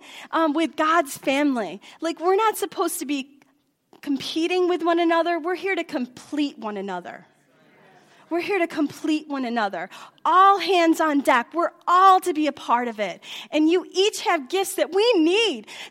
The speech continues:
There's people out there in our families and in our lives that need to be a part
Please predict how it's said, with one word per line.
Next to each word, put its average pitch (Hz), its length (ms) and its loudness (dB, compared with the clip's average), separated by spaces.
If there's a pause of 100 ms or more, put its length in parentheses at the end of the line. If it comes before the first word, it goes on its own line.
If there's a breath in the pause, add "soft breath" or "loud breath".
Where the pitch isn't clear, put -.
There's 508 320 0
people 494 500 0 (140)
out 330 280 2
there 285 500 0 (440 soft breath)
in 392 160 4
our 427 160 0
families 302 920 -2 (220 loud breath)
and 311 140 2
in 349 180 0
our 392 160 4
lives 339 320 2
that 359 160 0
need 359 320 6
to 403 80 2
be 320 140 2
a 277 80 4
part - 640 2